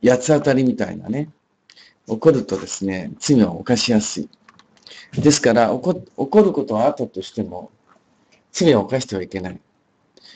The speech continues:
怒ることがあっても、その、日が暮れるまで。つまりもう、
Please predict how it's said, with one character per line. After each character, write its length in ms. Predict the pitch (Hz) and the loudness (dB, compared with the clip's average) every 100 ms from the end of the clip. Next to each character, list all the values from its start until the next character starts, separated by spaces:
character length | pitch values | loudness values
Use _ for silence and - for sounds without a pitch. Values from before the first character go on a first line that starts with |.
| _ - | _ -2
怒 260 | 90 139 | 2 4
る 100 | 165 | 4
こ 100 | 135 | 4
と 100 | 110 | 0
が 100 | 92 104 | 0 -2
あ 40 | |
っ 40 | - | -2
て 160 | 107 | 0
も、 360 | 143 143 110 - _ _ | 2 4 2 -4 _ _
そ 140 | 98 | -12
の、 160 | 95 95 - _ _ _ | -12 -12 -20 _ _ _
日 160 | - 139 | -2 4
が 160 | 156 | 4
暮 180 | - 143 | 6 4
れ 80 | 135 | 4
る 60 | 127 | 6
ま 140 | 117 | 4
で。 160 | 113 - _ _ - - _ | 2 -10 _ _ -20 -20 _
つ 120 | - | 2
ま 140 | 185 127 | 4 4
り 160 | 107 | 4
も 400 | 127 131 110 - _ | 2 2 0 -4 _
う、 200 | _ | _